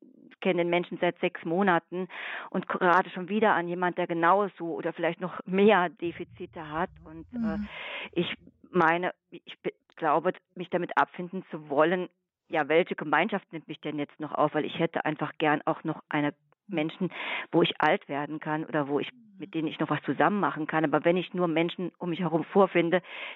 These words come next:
Speaker 1: die noch schlimmer dran sind oder ähnlich, ich, muss ich mich dann damit abfinden, jetzt mit Gott allein hier auf Erden zu bleiben? Oder, also ich, ich bin fast ein bisschen mutlos geworden, muss ich sagen. Dass ich eher sage, ich werde mich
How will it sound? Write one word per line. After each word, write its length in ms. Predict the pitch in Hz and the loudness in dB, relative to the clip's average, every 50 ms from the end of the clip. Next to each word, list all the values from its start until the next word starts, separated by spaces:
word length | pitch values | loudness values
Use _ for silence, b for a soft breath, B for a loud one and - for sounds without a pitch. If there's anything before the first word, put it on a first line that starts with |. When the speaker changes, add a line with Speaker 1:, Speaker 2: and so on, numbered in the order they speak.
| B | B
Speaker 1:
die 80 | - 180 | -2 0
noch 180 | 175 165 - - | 2 2 0 -2
schlimmer 340 | - - 208 220 254 240 233 | -4 2 4 6 6 6 6
dran 320 | - - - 170 170 165 170 - | 4 0 -2 -2 -2 -2 -4 -6
sind 180 | 170 170 - | -8 -8 -4
oder 280 | - 165 156 156 147 - _ _ _ - | -2 0 0 0 -2 -4 _ _ _ 2
ähnlich, 420 | 175 185 233 233 147 170 226 - - B B B B B B B | 4 4 4 4 4 2 0 0 -4 B B B B B B B
ich, 160 | - 185 170 - _ _ _ _ _ _ _ _ | -12 -12 -12 -14 _ _ _ _ _ _ _ _
muss 180 | - 185 208 226 | 0 0 2 4
ich 100 | 254 254 | 6 6
mich 140 | 240 226 - | 6 6 4
dann 140 | - 226 226 | 2 2 4
damit 240 | 240 233 233 226 | 4 2 2 2
abfinden, 560 | - - 202 214 - - - 220 214 196 196 196 | 2 0 0 0 -2 -4 -2 -2 -2 -2 -2 0
jetzt 280 | 185 190 202 - - - _ _ | 2 0 0 0 -4 -14 _ _
mit 240 | - 180 - - - | -8 -6 -6 -4 -2
Gott 200 | - 170 214 - _ _ _ _ _ _ _ _ _ | 0 0 0 -2 _ _ _ _ _ _ _ _ _
allein 520 | 165 156 151 151 156 185 226 240 247 254 _ _ _ _ _ _ _ _ _ _ _ _ | 2 6 6 6 6 6 2 -2 -6 -8 _ _ _ _ _ _ _ _ _ _ _ _
hier 260 | - 233 208 180 - | -4 0 0 2 0
auf 100 | 196 - - | 0 -4 -2
Erden 380 | - 196 226 190 - 226 220 214 - | 0 2 2 2 2 -2 -6 -6 -6
zu 80 | - 180 | -10 -4
bleiben? 420 | - 180 175 185 196 196 202 202 | 0 2 2 2 2 2 -2 -4
Oder, 320 | - - 175 165 165 165 B B B B B B B B B B | -6 -4 -2 0 0 0 B B B B B B B B B B
also 160 | 180 170 180 | 0 0 0
ich, 80 | 160 - | 0 0
ich 100 | - - | -4 2
bin 160 | - 233 202 - | 2 2 2 4
fast 280 | - 202 196 - - | 4 4 4 4 0
ein 80 | 202 156 | -4 -4
bisschen 600 | 185 185 - - 180 170 165 165 165 160 156 156 - _ _ _ _ _ _ _ _ | -4 -4 -4 -4 -4 -2 -2 -2 -4 -6 -8 -10 -14 _ _ _ _ _ _ _ _
mutlos 440 | 170 170 165 - 147 135 127 123 - | -2 -2 -2 0 0 0 -2 -2 -4
geworden, 440 | - 135 110 127 - - 127 135 135 | -8 -12 -10 -8 -8 -8 -8 -6 -6
muss 140 | 135 135 135 - | -6 -6 -8 -10
ich 80 | - - | -6 -2
sagen. 280 | 143 127 127 131 135 | 0 0 2 0 0
Dass 120 | 127 139 147 | 0 -2 -2
ich 200 | 143 - - - | -4 -6 0 2
eher 160 | 156 156 139 | 4 4 4
sage, 260 | 151 143 139 147 147 | 4 4 4 4 0
ich 120 | 147 - | -4 -6
werde 180 | - 143 143 135 | -6 -6 -6 -6
mich 160 | 147 139 - | -8 -10 -12